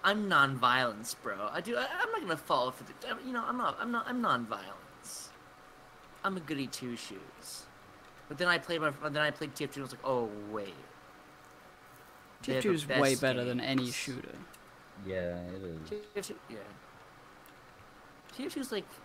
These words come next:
Speaker 1: the best game ever made.
Speaker 3: I,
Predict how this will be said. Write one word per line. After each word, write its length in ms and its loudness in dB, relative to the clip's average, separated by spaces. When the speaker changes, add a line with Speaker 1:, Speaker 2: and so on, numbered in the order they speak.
Speaker 1:
the 80 -6
best 580 -4
game 400 -8
ever 200 -6
made. 180 -12
Speaker 3:
I, 320 0